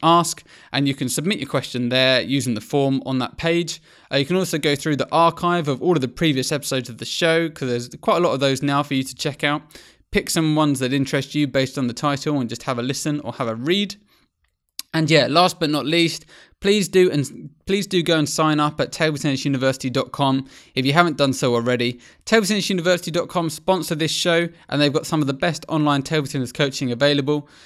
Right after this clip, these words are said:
There's a co-, uh, there's a course called, um, Table Tennis for Beginners by Tom Lodziak. That's a really good course, something that you can go through, and it will just give you everything that you need to know in order to master the basic skills of table tennis.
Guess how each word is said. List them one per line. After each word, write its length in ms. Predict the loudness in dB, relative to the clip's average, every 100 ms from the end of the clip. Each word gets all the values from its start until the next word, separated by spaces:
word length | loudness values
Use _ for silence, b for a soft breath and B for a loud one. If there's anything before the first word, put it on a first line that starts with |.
| B
There's 180 | -2 -2
a 60 | 0
co-, 220 | 2 2
uh, 320 | 0 -4 -2
there's 200 | 2 0
a 60 | 0
course 420 | 0 2 0 -4
called, 340 | -4 0 0 0
um, 400 | 0 2 0 -2
Table 240 | 0 0 0
Tennis 220 | -2 -2
for 120 | -2
Beginners 500 | 0 2 2 2 0
by 160 | -2 -2
Tom 300 | 0 0 2
Lodziak. 520 | 0 0 -4 -4 -6 -20 B B
That's 240 | 0 2 2
a 40 |
really 200 | 2 2
good 200 | 2 0
course, 260 | 0 0 0
something 260 | -2 -2
that 80 | -2
you 100 | -4
can 160 | -4 0
go 200 | 0 0
through, 340 | 0 -2 -2
and 100 | -2
it 80 | -4
will 80 | -6
just 220 | -8 -6
give 160 | -4 -2
you 160 | -4 0
everything 440 | 0 0 -2 -2
that 60 | -2
you 100 | 0
need 180 | -2 0
to 120 | 0
know 300 | 0 0 -4 B B B
in 100 | -2
order 200 | -2 -2
to 120 | -4
master 560 | -2 0 0 -2 -2 -2
the 120 | -2
basic 540 | -6 -2 0 -2 -6 -8
skills 440 | -8 -4 -2 -4
of 140 | -10 -10
table 300 | -2 -2 -2
tennis. 360 | -8 -12 -12